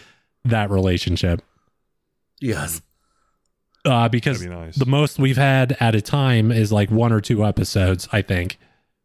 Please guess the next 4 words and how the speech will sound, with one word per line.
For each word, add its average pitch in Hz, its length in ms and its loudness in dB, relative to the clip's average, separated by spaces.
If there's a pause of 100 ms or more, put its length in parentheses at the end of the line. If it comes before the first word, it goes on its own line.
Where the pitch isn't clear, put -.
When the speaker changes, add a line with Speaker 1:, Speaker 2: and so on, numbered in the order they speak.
(140)
Speaker 1:
So 110 600 2 (680)
I 123 100 2
wanna 143 280 2
see, 98 480 0